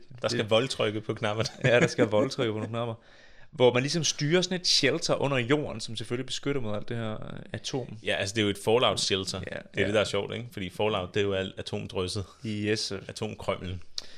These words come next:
Speaker 2: Og inde i det her shelter, der sidder du så og bestyrer alle de her folk, der kommer for at, at, at leve i, i det her underjordiske shelter. Og så er det sådan lidt den her,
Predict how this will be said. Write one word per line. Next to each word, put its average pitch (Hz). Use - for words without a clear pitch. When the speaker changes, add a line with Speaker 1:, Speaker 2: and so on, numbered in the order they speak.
Speaker 2:
Og 113
inde 143
i -
det 151
her 127
shelter, 127
der 143
sidder 151
du 123
så 123
og 127
bestyrer 143
alle 107
de 127
her 123
folk, -
der 107
kommer 110
for -
at, -
at, -
at 104
leve 110
i, 104
i 117
det 110
her 117
underjordiske 113
shelter. 107
Og 120
så 147
er 131
det 151
sådan 117
lidt 117
den 123
her, 120